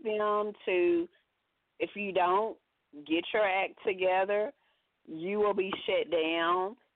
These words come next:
You cannot get funds from our government. You are not entitled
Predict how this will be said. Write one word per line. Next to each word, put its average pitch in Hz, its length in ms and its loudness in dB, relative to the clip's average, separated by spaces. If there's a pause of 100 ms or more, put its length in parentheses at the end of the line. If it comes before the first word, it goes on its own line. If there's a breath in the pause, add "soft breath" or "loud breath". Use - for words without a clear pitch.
You 156 400 -8
cannot 180 480 0
get 180 400 2 (260)
funds 185 800 0 (840)
from 165 240 0
our 165 320 2
government. 208 840 0 (120)
You 160 380 -2
are 180 140 2
not 180 220 0
entitled 170 600 0